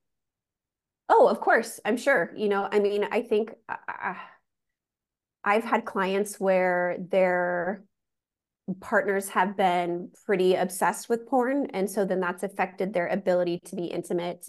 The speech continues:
in their sexual relationship. You know, it's a lot easier to engage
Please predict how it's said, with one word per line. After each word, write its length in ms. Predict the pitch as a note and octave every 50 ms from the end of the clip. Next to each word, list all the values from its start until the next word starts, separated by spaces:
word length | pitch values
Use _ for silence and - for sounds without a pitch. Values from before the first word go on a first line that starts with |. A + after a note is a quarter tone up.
| - _ -
in 440 | F#3 F3+ F3+ F#3 F#3 F#3 F#3 F#3 F#3
their 220 | F#3+ F3+ F3 F3
sexual 360 | F3+ F3+ F#3+ F3+ - - F3+ E3+
relationship. 600 | F3 F3 E3+ F#3 - - A3 A3 B3 B3 B3 B3 - - _ _ _ _ _ _ _ _ _ -
You 80 | G#3
know, 80 | A3+ -
it's 200 | - G#3 G#3+ G3
a 60 | G3+
lot 300 | G3 G3 G#3 G3 G3 - -
easier 760 | F#3+ F#3+ A3+ C4+ - F3+ D#3+ E3 D#3+ E3 F3+ B3+ F4 F4+ - _ _ -
to 360 | - - G#3 F#3 F#3 F3+ F#3 F3+
engage 720 | - F#3 F#3 F#3 F#3 F#3 F#3 F3+ F3+ F3+ F3+ F#3 - -